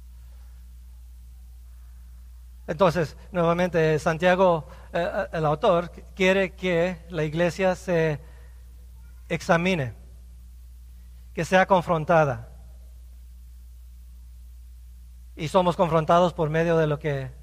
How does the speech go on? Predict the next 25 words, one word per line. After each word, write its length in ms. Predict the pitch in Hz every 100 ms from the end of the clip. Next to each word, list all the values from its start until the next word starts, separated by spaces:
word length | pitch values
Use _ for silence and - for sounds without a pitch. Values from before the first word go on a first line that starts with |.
| - -
es 220 | 151 -
escri-, 280 | - 156 160
está 240 | 143 160 151
escrito 400 | - 151 143 135
aquí. 320 | - 151 120 - - - - - - - - - - - - - - - - - - - - - - - -
Y 120 | 151 151
otra 220 | 156 147
vez, 400 | 170 143 - - - - - -
que 80 |
no 180 | 143 151
nomás 260 | 156 160 160
nos 140 | 151
quedemos 420 | 160 151 160 151
oe-, 340 | 151 147 160 -
oyendo, 720 | 147 147 185 190 147 143 151 - - - - - - - - - - - - - - - - - - - - - - - - - - - - -
pero 300 | - 135 131 -
haciendo. 640 | 131 - 151 127 113 110 - - - - - - - - - -
Si 180 | - 151
realmente 760 | 160 170 175 180 175 165 -
hemos 280 | 175 180 -
creído 420 | 180 160 180 180
la 140 | 160 139
verdad 340 | 143 160 165
de 120 | 156
Dios, 340 | 156 175 156